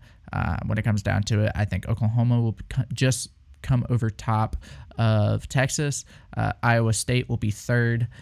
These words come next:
in that conference, and that's just the unfortunate news.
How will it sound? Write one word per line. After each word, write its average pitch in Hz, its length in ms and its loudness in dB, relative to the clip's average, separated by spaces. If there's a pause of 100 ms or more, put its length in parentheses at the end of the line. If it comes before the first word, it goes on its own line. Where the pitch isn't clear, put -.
(140)
in 117 140 2
that 110 180 2
conference, 110 720 2 (300)
and 95 500 -2 (380)
that's - 240 -2
just - 200 -4
the 113 120 0
unfortunate 104 600 -2
news. - 360 -6